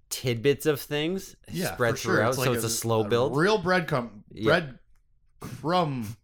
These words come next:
Speaker 1: <laughs>
Speaker 2: trail.
Speaker 1: Yeah.
Speaker 2: It's not a,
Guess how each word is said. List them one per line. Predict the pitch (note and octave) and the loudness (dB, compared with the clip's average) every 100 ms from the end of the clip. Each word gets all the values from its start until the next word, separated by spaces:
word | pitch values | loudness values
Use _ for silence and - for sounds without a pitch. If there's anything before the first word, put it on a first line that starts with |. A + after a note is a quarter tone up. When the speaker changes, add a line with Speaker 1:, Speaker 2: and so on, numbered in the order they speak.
| - | -20
Speaker 1:
<laughs> | - - - | -12 -10 -10
Speaker 2:
trail. | - - F2+ F2+ F#2+ D3 - - F3+ - | -12 -12 -10 -8 -8 -8 -12 -10 -6 -6
Speaker 1:
Yeah. | B2+ A#2 - | -2 -2 -4
Speaker 2:
It's | C#3+ B2+ | -6 -4
not | D3+ D#3+ D#3 | 0 2 4
a, | D3+ C3+ | 4 2